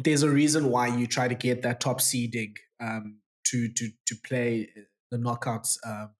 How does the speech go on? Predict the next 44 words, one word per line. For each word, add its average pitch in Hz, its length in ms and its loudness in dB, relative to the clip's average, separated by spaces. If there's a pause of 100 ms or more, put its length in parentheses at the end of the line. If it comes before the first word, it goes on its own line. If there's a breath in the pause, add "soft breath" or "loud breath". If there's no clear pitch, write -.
(680)
at 117 140 -4
home 123 360 2
for, 113 320 -2
for 120 140 -2
most 110 260 0
of 113 80 -2
the 107 80 -2
time. 98 340 -6
So 117 260 -2 (560 soft breath)
the 135 80 2
Sharks 160 540 2 (340)
lost 143 600 2 (160)
their 139 160 4
chance 135 420 2
to 131 180 0
be 123 420 2
in 120 100 -2
the 117 60 0
semifinals 127 640 0
by 120 100 0
losing 117 320 0
to 113 120 -2
Harlequins 139 520 2
away 139 200 2
from 135 200 -2
home. 156 320 0
The 123 60 0
Stormers 139 680 2 (160)
lost 131 280 2
it 120 120 -2
by 131 140 2
losing 117 280 0
to - 80 -4
Clermont 135 440 4
away 120 220 2
from 110 180 -6
home. 101 200 -14 (100)
They 120 160 0
need 135 300 2
to 151 60 0
make 131 180 0
sure 127 200 0
that 127 160 -4
they 110 260 -2